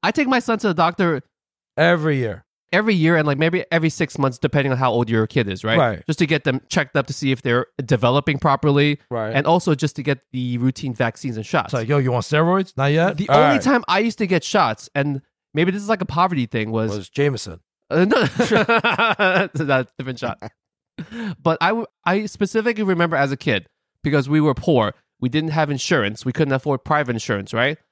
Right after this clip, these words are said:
Speaker 1: Uh, so we, some of my shots, I remember going to, like, public health events to get the shots.
Speaker 2: No way. You?
Speaker 1: Yeah, me. As a young, young kid, I remember my parents taking me there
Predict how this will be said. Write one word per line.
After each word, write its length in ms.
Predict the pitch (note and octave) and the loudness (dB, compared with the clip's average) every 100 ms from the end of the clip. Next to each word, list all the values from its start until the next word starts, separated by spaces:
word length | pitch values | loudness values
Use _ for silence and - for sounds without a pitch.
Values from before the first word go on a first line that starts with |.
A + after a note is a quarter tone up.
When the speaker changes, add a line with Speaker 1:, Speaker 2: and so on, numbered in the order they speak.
| _ _ - | _ _ -2
Speaker 1:
Uh, 320 | A#2+ A#2 A2+ - | 2 4 2 0
so 180 | - C3 | -2 0
we, 480 | C3+ F3 F#3+ F#3+ - _ _ _ _ _ | 2 2 2 0 -2 _ _ _ _ _
some 240 | - A3 | -2 0
of 80 | B3 | 2
my 120 | A3+ | 2
shots, 360 | G3+ - D#3 - | 0 2 0 0
I 40 | C#3+ | -2
remember 300 | C#3+ E3 F#3 | 0 0 0
going 320 | C#3+ C#3 D#3 | 0 0 0
to, 120 | E3 | 0
like, 280 | C3+ A#2 G#2+ _ _ _ | 0 0 -2 _ _ _
public 380 | - C3+ D3+ - | -4 -2 -2 -4
health 420 | - - C3 D3+ - | -12 -6 -4 -4 -4
events 580 | A2 A2 D3+ G3 - - _ | -6 -4 -4 -6 -14 -20 _
to 100 | - | -8
get 120 | B2 B2 | -4 -4
the 80 | |
shots. 380 | A#2+ A2+ G2+ - - | -2 -2 -2 -6 -8
Speaker 2:
No 160 | C#3+ F#3 | -6 -4
way. 540 | C3 F#3+ F#3+ G2 F#2 _ _ _ | -2 0 0 -4 -12 _ _ _
You? 360 | A#2 E3 C#4+ B4+ - | -2 0 2 -2 -2
Speaker 1:
Yeah, 240 | F#3+ D#4 | 2 2
me. 340 | D3 A#3+ C#3 G2+ _ _ - | 2 2 0 -4 _ _ -4
As 160 | F#3+ F#3+ | 0 2
a 80 | |
young, 200 | D#3+ E3+ | 2 2
young 180 | G3+ F#3+ | 2 0
kid, 160 | F3 D3 | 0 0
I 60 | |
remember 340 | C#3 D#3+ E3+ D3+ | 0 0 0 0
my 160 | C#3 | 0
parents 300 | C3 D3+ C#3 | 0 0 -2
taking 280 | - D3+ D#3 | 0 -2 0
me 120 | C#3 | -4
there 220 | C3 A2+ | -2 -2